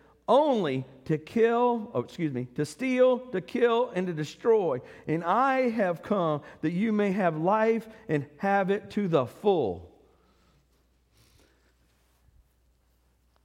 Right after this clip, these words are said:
To the full is not miserable laying in a ditch somewhere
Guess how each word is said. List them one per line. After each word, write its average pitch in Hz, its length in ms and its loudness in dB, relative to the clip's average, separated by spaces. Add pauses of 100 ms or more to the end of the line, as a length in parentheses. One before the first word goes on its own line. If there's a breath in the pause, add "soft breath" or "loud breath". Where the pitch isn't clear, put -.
(580)
To 262 200 4
the 233 140 4
full 202 540 4
is 165 240 -2
not 190 280 2
miserable 196 560 2
laying 190 300 0
in 190 140 -2
a 185 40 -4
ditch 196 260 0
somewhere 160 540 -2